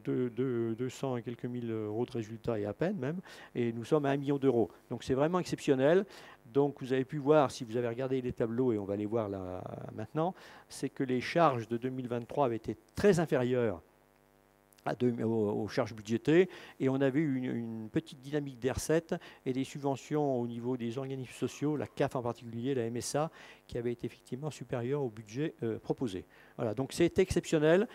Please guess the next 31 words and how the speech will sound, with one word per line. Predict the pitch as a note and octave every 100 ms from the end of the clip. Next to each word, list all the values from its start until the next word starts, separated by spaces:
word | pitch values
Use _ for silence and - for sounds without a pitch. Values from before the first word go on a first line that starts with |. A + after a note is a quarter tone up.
| - - -
et | - D3 -
j'estime | A2 C3+ - - F#3+
que | C3
c'est | C3
pas | - F3
une | D3
année | D#3
référence. | D#3+ D3+ C#3 G#2 F#2 -
Voilà. | G2+ - - - - G2
Euh, | D#3 - F2+ - - - - - - - - - B2+
donc | C#3+ D3
deux | D3
mille | D3 C3
vingt-quatre, | C3 B2 - E3
effectivement, | - - - C3+ D#3+ A#2
on | G#2+
propose | B2 A#2+ C#3+ -
pour | B2+
l'instant | A2+ - D3
des, | A#2 G#2+ G2+ G2 G2
des | G#2
résultats | G#2+ A#2+ - B2 A#2 - - - _ -
inférieurs, | C3 C3 A#2 B2+ E3 F#3+ - - -
en | B2+
sachant | A#2+ C#3+ - E3 D#3+ - -
qu'on | B2
a | A#2
toujours | - D3+ E3 D#3
été | C3 - D#3+ C#3 - -
dans, | B2 B2 B2
euh, | A#2 A#2+ A#2 A#2 A2 G#2+ G#2 G#2 G2 G2 G2 - A#2 - -